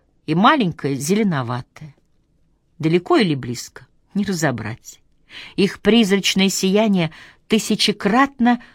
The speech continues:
преломлялось в морских волнах, точно в битом стекле. Пока поезд сворачивал, две луны переползали к краю окна, будто намекая на что-то осколками света в воде,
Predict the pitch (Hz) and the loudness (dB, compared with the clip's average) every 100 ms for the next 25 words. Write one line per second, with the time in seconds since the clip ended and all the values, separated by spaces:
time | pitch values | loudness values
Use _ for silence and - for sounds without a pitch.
0 | _ - 214 220 214 214 208 180 143 - | _ 0 2 4 4 4 4 2 0 -4
1 | 143 139 - - 143 - 143 139 139 135 | -4 -4 -4 -8 -8 -4 -4 -2 -4 -6
2 | - 139 - 139 135 131 135 - 127 - | -8 -8 -6 -6 -8 -8 -10 -10 -10 -10
3 | - - - 123 127 _ _ _ _ _ | -12 -14 -10 -10 -12 _ _ _ _ _
4 | _ _ _ _ _ _ _ _ 147 143 | _ _ _ _ _ _ _ _ -6 -2
5 | 139 139 143 139 - - - 135 143 220 | -4 -4 -4 -4 -4 -8 -6 -2 0 0
6 | 269 - 240 240 _ _ _ _ _ _ | -2 -4 -6 -10 _ _ _ _ _ _
7 | - 196 311 269 175 165 151 - 156 156 | -2 4 4 4 2 2 0 0 0 2
8 | 156 156 147 147 143 - 151 147 139 - | 2 2 2 2 0 -4 0 0 0 -2
9 | 143 - 170 214 240 _ _ _ _ - | -6 -4 -4 -2 -4 _ _ _ _ -2
10 | 220 - 214 220 214 214 208 202 196 196 | -2 2 2 4 2 2 2 2 2 -2
11 | - 196 - 190 185 180 - 180 185 180 | -2 -4 0 0 0 -2 -4 -2 -2 -2
12 | 175 170 - 170 165 165 156 160 156 160 | -4 -4 -4 -2 -2 -4 -4 -4 -2 -4
13 | 160 | -8